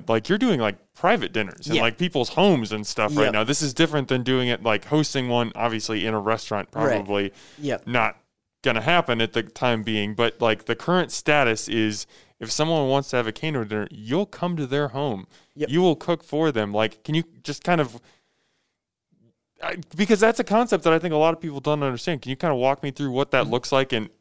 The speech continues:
Speaker 1: especially now, the safety precautions that you
Speaker 2: Right.
Speaker 1: guys take to make sure that everything is, you know, uh, everything's good to go?
Speaker 2: Yeah. So, I mean, essentially the goal is with what we're doing right now is, um, and like with any dinner,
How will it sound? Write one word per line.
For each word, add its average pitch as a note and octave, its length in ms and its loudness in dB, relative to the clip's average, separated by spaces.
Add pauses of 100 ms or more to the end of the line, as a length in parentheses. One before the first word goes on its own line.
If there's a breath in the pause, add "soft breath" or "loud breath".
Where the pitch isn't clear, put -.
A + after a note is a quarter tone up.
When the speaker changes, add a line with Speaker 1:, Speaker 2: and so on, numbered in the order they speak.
Speaker 1:
especially C3 480 0
now, A2 460 2 (500 soft breath)
the B2 120 -4
safety C3 380 -4
precautions C3 600 -4
that A#2+ 180 -12
you B2+ 80 -4
Speaker 2:
Right. C#3 60 0
Speaker 1:
guys B2 240 0
take B2+ 280 -4
to A#2+ 80 -8
make G#2+ 200 -2
sure A#2 180 -4
that A2+ 100 -4
everything A#2 480 -4
is, G#2+ 400 -6
you A#2+ 120 -2
know, G#2 220 -2 (140)
uh, G2 360 -2 (500)
everything's A2 360 -6
good A2+ 180 -4
to G#2+ 40 -14
go? G#2+ 220 -2 (180)
Speaker 2:
Yeah. C#3+ 260 -2 (280 loud breath)
So, F3+ 300 6
I D3+ 100 4
mean, D#3+ 240 -2
essentially F#3 500 -2
the C3+ 140 -6
goal C3+ 400 2
is B2+ 200 -4
with A#2+ 240 -6
what B2 120 -2
we're A#2+ 80 -6
doing A#2+ 180 -4
right A#2 140 -6
now A2 260 -6
is, G#2 240 -10 (380 soft breath)
um, A2 460 -4 (160)
and C3+ 240 -8
like C3 200 -2
with B2+ 140 -6
any A#2+ 220 -4
dinner, G#2 280 -8